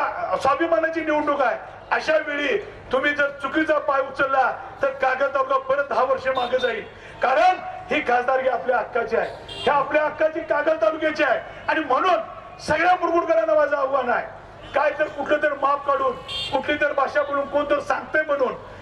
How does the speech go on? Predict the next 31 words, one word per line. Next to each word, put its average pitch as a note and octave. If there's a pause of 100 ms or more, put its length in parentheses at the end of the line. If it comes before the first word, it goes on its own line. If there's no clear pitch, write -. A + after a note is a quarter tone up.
(180)
तुम्ही C4+
जाऊ B3+
नका. C4 (360)
मी C4+
काय C4+
शाहू C4
महाराजांवर, C4 (180)
म्हणजे A#3 (480)
शाहू B3
महाराजांचा B3
मी B3+
आदर A3
करणारा A3
माणूस G3
आहे, D#3 (380)
कारण D#4+ (340)
शाहू C#4
महाराजांनी D#4+
गोरगरिबांना D#4+ (120)
शिक्षण E4+
दिलं, C4 (400)
शाहू C#4+
महाराजांनी D#4
गोरगरिबांना D#4+
उभं F4+
करायचं D#4+
काम C#4+
केलं, B3+ (400)
परंतु B3+
त्या C4
आमच्या B3+